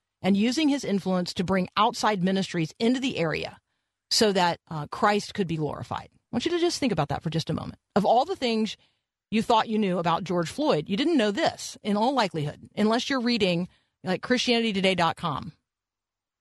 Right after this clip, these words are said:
George Floyd was a person of peace. This is, uh, from a pastor of the Resurrection Church in Houston who, um, holds worship services in this cuny Homes housing project known,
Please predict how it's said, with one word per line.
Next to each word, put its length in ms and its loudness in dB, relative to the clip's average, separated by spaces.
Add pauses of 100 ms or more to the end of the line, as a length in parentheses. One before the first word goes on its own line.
(240)
George 540 2
Floyd 480 2
was 300 -2
a 100 -4
person 420 -2
of 220 -4
peace. 460 -8 (260)
This 220 -2
is, 160 -2
uh, 160 0
from 180 -2
a 40 -4
pastor 420 -2
of 80 -4
the 80 0
Resurrection 500 -2
Church 300 -4
in 100 0
Houston 540 -4 (640)
who, 420 2
um, 400 -4 (960)
holds 520 0
worship 320 0
services 500 -2
in 380 0
this 380 -2 (380)
cuny 340 2
Homes 360 0
housing 340 0
project 500 -6
known, 400 2